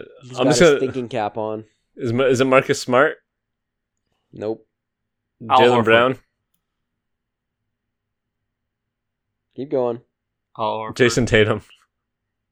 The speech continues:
Speaker 1: Keep going.
Speaker 2: <laughs> Grant Williams.
Speaker 1: There you go.
Speaker 3: Oh, wow.
Speaker 2: There it is.
Speaker 1: Forty-three percent.
Speaker 3: Wow, he got a hundred forty up.
Speaker 1: Well done.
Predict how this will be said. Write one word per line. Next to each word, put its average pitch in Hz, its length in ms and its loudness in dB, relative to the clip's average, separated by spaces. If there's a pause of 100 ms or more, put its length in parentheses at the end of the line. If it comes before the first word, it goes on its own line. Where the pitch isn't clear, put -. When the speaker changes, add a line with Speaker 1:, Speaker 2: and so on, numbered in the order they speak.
(600)
Speaker 1:
Keep 135 140 -8
going. 127 360 0 (680)
Speaker 2:
<laughs> 185 80 -10 (880)
Grant 208 240 4
Williams. 202 560 6 (1080)
Speaker 1:
There 151 280 2
you 120 180 0
go. 98 340 -4
Speaker 3:
Oh, 113 60 -2
wow. 107 360 0
Speaker 2:
There 104 80 -6
it - 20 -6
is. 117 80 0
Speaker 1:
Forty-three 139 400 0
percent. 101 460 -12 (280)
Speaker 3:
Wow, 123 320 0
he 117 100 -8
got 143 140 -2
a 147 40 -4
hundred 151 320 -8
forty 131 300 -8
up. 147 240 -6
Speaker 1:
Well 117 160 -6
done. 90 320 -10